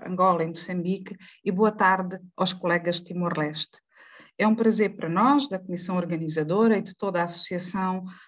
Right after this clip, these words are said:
darmos as boas-vindas a todas e a todos ao décimo quinto, à décima quinta edição do Congresso Luso-Afro Brasileiro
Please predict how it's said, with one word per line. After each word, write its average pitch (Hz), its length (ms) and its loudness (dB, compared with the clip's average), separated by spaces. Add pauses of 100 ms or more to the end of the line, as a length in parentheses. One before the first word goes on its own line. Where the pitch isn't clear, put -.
(140)
darmos 185 560 0
as 180 100 -2
boas-vindas 170 880 -4
a 185 80 -4
todas 180 440 -2
e 175 80 0
a 175 40 -4
todos 180 460 -8
ao 180 80 -2
décimo 196 500 -4
quinto, 208 300 -2
à 185 40 4
décima 226 440 4
quinta 214 320 -4
edição 185 540 -6
do 185 100 -4
Congresso 185 540 -4
Luso-Afro 180 560 -4
Brasileiro 190 680 -4